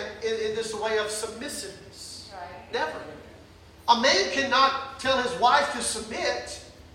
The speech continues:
Speaker 1: if he is not submitted to God.
Speaker 2: Right.
Speaker 1: You see the authority flow chart God has? Man submits to God, woman submits to the man.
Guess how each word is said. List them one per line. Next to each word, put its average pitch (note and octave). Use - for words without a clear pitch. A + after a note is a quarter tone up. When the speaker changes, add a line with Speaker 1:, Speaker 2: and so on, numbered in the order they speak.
Speaker 1:
if A#4
he F4+
is B3+
not -
submitted A#3+
to C#4+
God. D#4
Speaker 2:
Right. A#3
Speaker 1:
You A3
see D4+
the B3+
authority C#4
flow C4+
chart C4+
God C4
has? C#4+
Man C#4
submits C4+
to B3
God, -
woman G#3+
submits A#3+
to C#4
the B3
man. C#4+